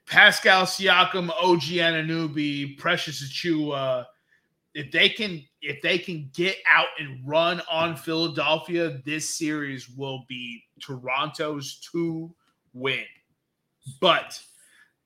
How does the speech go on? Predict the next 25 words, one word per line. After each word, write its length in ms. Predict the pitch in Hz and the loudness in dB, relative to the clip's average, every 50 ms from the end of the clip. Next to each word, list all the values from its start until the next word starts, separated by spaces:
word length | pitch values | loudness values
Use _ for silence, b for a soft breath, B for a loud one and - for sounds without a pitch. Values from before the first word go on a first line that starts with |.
| _ - 160 135 | _ -18 -16 -12
JoJo's 720 | 131 - 180 165 175 180 165 180 180 165 - - - - - | -4 2 4 6 6 6 6 4 2 2 0 -4 -12 -10 -2
increase 540 | 165 185 190 175 - - 196 190 180 - - | 0 0 0 0 -2 -2 -2 -2 -2 0 0
in 100 | 175 170 | 0 0
minutes, 560 | 170 170 170 165 165 160 - - - - b b b b b b b b b _ | 2 0 0 0 -2 -4 -6 -8 -8 -8 b b b b b b b b b _
rest 500 | 139 139 139 147 170 185 190 175 - - | -12 -8 -2 2 4 4 4 4 2 -6
between 440 | - 160 135 - - 175 170 160 151 | -8 -10 -10 -8 -6 -6 -6 -4 -4
games, 560 | 135 151 143 147 143 143 143 139 135 - - B B B B B B _ | -4 -2 -2 -2 -4 -4 -8 -10 -12 -14 -16 B B B B B B _
James 400 | - - 170 165 175 185 175 160 | -4 2 4 4 4 4 2 -4
Harden, 560 | - 160 170 165 165 165 165 165 165 160 156 139 _ _ _ _ _ _ _ _ _ _ _ _ _ - | 0 2 6 6 6 6 4 0 -2 -4 -8 -12 _ _ _ _ _ _ _ _ _ _ _ _ _ -2
increase 580 | - 196 202 185 - - 196 202 190 - - - | 0 0 0 0 -2 -2 -2 -2 -2 -2 -4 -4
in 100 | 165 160 | -4 -4
minutes, 460 | 160 160 156 151 151 139 - - - | -2 -2 -2 -4 -4 -6 -10 -14 -8
rest 360 | 143 160 175 180 175 175 - | -2 2 2 2 2 2 -4
between 440 | 165 156 135 - - 160 156 151 139 | -10 -12 -12 -8 -8 -6 -6 -6 -8
games. 500 | 131 131 127 127 123 123 123 117 - - - - | -6 -6 -6 -6 -6 -8 -12 -14 -14 -14 -10 -8
I 160 | 123 127 131 - | -8 -8 -8 -2
don't 260 | - 151 160 160 143 - | -2 0 0 -2 -4 -6
think 220 | 160 156 143 - | -6 -6 -6 -8
Toronto 400 | - 143 139 131 131 131 131 123 | -10 -8 -6 -4 -4 -4 -6 -8
has 400 | - - 135 139 143 147 139 139 | -6 -4 -2 -2 -2 -2 -4 -6
enough. 380 | 135 127 123 113 107 104 101 _ _ _ _ b b b b b b b b - | -12 -12 -10 -10 -10 -10 -12 _ _ _ _ b b b b b b b b -6
Eric 280 | 123 135 151 160 156 156 | -2 0 0 0 0 -2
has 300 | 160 156 147 147 151 143 143 | 0 2 4 4 2 0 -2
the 120 | 156 151 | -4 -4
upset. 440 | 143 139 139 135 - - 139 135 127 | -4 -4 -4 -6 -6 -4 -4 -4 -6